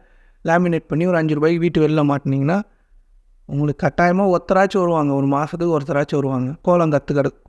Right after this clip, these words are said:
கத்து கொடுக்கப்படும்னு போனேன். ஒரு அஞ்சு பேராச்சும் வருவாங்க. ஆயிரம் ரூபாய் ஃபீஸ் வாங்கி அஞ்சாயிரம் ரூபாய் நீங்க சம்பாதிக்கலாம். கத்து கொடுக்கறது மட்டும் தான் உங்க வேலை. புரியுதுங்களா? இது எவ்வளோ அற்புதமா இருக்கு. அந்த மாதிரி தான் இப்போ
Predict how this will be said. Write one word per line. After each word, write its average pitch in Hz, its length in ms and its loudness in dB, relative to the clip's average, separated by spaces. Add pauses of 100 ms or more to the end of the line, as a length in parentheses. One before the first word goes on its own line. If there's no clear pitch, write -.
(140)
கத்து 151 220 -2
கொடுக்கப்படும்னு 139 640 -2
போனேன். 123 240 -4 (500)
ஒரு 151 140 0
அஞ்சு 175 280 0
பேராச்சும் 190 340 2
வருவாங்க. 175 200 2
ஆயிரம் 170 240 2
ரூபாய் 165 60 -8
ஃபீஸ் 170 160 -2
வாங்கி 160 180 -2
அஞ்சாயிரம் 151 180 -2
ரூபாய் 151 180 -2
நீங்க 143 280 -4
சம்பாதிக்கலாம். 135 460 -4 (400)
கத்து 196 200 0
கொடுக்கறது 202 380 2
மட்டும் 185 220 0
தான் 196 80 4
உங்க 190 120 2
வேலை. 165 260 2 (1600)
புரியுதுங்களா? 180 320 0
இது 156 120 0
எவ்வளோ 185 300 4
அற்புதமா 185 320 0
இருக்கு. 175 160 2
அந்த 165 220 0
மாதிரி 170 260 0
தான் 214 380 0
இப்போ 165 600 0